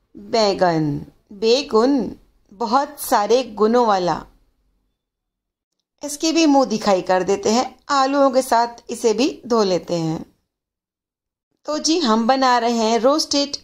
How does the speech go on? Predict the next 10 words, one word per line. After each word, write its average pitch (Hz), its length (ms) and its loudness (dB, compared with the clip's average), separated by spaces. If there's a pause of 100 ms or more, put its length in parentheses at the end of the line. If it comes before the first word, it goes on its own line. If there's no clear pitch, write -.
(100)
आलू 247 440 0
बैगन। 175 600 -4 (1900)
सबसे 330 320 -4
पहले 220 340 2
हम 196 260 0
एक 196 240 -2
बड़ा 240 220 2
सा 247 200 0
पैन 180 360 -2
लेंगे। 180 440 0